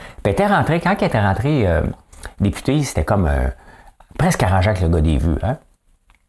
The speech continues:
Une jeune qui comprenait rien à, à la politique, qui semble pas rien comprendre non plus, parce qu'elle est souvent en Grèce,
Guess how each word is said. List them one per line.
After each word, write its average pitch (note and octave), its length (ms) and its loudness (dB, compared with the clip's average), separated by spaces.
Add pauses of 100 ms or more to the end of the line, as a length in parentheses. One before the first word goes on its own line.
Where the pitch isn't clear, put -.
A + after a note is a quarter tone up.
(380)
Une C3 120 2
jeune G2 300 2 (280)
qui - 100 -14
comprenait G2 420 2
rien A2 320 2
à, F2 80 2
à E2+ 200 2
la F2 100 2
politique, F#2 400 -2
qui - 80 -8
semble A#2 200 0
pas D3+ 120 0
rien A2+ 240 2
comprendre F#2+ 420 0
non E2 140 0
plus, A#2+ 200 -2 (400)
parce F#2 160 0
qu'elle B2+ 100 0
est - 20 2
souvent D3+ 300 0
en A#2+ 80 2
Grèce, A2+ 500 0